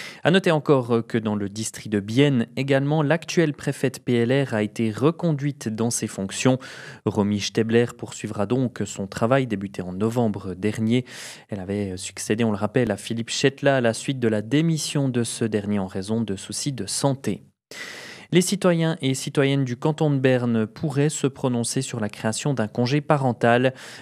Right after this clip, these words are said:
Le comité qui a lancé cette initiative cantonale nous a annoncé hier avoir récolté, euh, quinze mille signatures en six mois. Les paraphes sont maintenant contrôlés par les communes.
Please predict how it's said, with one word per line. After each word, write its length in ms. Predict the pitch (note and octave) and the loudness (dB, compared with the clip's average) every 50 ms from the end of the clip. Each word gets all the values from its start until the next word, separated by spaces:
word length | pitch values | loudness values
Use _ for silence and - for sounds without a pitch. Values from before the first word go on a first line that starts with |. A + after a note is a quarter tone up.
| - - | -6 -4
Le 80 | B2 | -2
comité 380 | A2 - G#2+ G#2 G#2 G#2 B2 A2+ | -2 0 0 0 0 0 -2 -4
qui 160 | - - G2+ | -2 -2 -4
a 80 | F#2 F#2+ | -2 2
lancé 360 | A2 C3+ D3 C#3+ - D#3 D3 | 2 2 2 2 2 0 0
cette 280 | C3 - C3 A#2+ - - | 0 0 -2 -2 -2 -2
initiative 500 | A#2+ A#2 A2 - A#2 A2 - A#2+ - - | -2 -2 -2 -2 -4 -4 -4 -6 -6 -4
cantonale 420 | - A2 G2+ - A2+ B2+ C3+ C3 | -4 -4 -2 0 0 2 2 2
nous 200 | A#2+ G#2+ G2+ G#2+ | 2 0 0 2
a 20 | |
annoncé 460 | F#2+ G2 G#2+ A#2+ B2+ B2+ - - D#3 D3+ | 2 2 2 2 2 0 0 0 0 0
hier 340 | D3 C3+ C#3+ D3+ D#3 - | 2 4 4 4 4 4
avoir 240 | C#3 A#2 A#2+ B2+ B2+ | 2 4 4 2 2
récolté, 800 | A#2 A#2+ A2 - - A2+ A2+ A2+ - - C#3 C#3 C#3 C3 B2 A2+ | 0 -2 -4 -2 -2 -2 -2 -2 -2 0 2 2 2 2 2 0
euh, 200 | G#2 G2+ G2 G2+ G#2 | 0 0 -2 -4 -4
quinze 280 | - - C#3+ C#3+ C3+ C3+ | -2 0 0 0 0 0
mille 200 | D3 D3 C#3+ C3 | 0 0 0 0
signatures 680 | - - - - E3+ D#3+ D3+ C#3+ - - - C3 A#2+ A2+ | -2 -4 -2 0 2 2 2 0 0 -2 -2 -2 -2 -2
en 40 | |
six 240 | A2 - - - A2+ | -4 -4 -4 -4 -4
mois. 300 | G#2+ G#2 G#2 A2 A#2+ - - - - - - - - - - - | 0 2 4 2 2 2 -2 -12 -16 -16 -16 -16 -18 -12 -6 -4
Les 80 | A2+ | -4
paraphes 320 | - - G2 G2+ G#2+ G#2+ - | -2 -2 0 0 0 0 -2
sont 300 | - - - G#2 G2 F#2+ | -4 -6 -4 -2 -2 0
maintenant 440 | F#2+ F#2+ F2+ - G#2+ A2 B2 B2 A#2 | 0 -2 -2 -2 -2 0 0 0 -2
contrôlés 540 | - - A2 G2 - - - A#2+ A2+ A2 | -2 -4 -6 -6 -4 -2 0 0 0 0
par 180 | - - G2 F#2+ | -2 -4 -8 -10
les 120 | G2 G2 | -10 -12
communes. 580 | - - - B2+ B2+ B2 A#2+ B2 C3+ C#3+ C#3 | -4 0 2 2 4 4 4 4 2 2 0